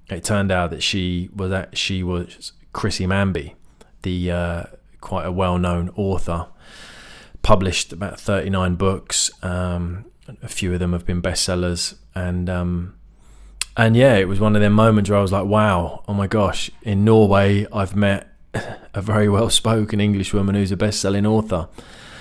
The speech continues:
And I went on to tell her all about the book and, uh, and what I've been trying to achieve and my conversations with Tom. And she said, "When we get back home to London, um,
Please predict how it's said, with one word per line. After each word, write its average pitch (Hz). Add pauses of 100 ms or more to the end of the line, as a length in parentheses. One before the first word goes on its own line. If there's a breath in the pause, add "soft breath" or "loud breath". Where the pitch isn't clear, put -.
(340 loud breath)
And 113
I 120
went 127
on 117
to 107
tell 117
her 113
all 110
about 104
the 101
book 127 (960)
and, 98
uh, 92
and 98
what 101
I've 101
been 98
trying 92
to 87
achieve 127 (160)
and 92
my 87
conversations 90
with 82
Tom. 123 (800 loud breath)
And 95
she -
said, 101
"When 104
we 101
get 104
back -
home 120 (220)
to -
London, 123 (120)
um, 101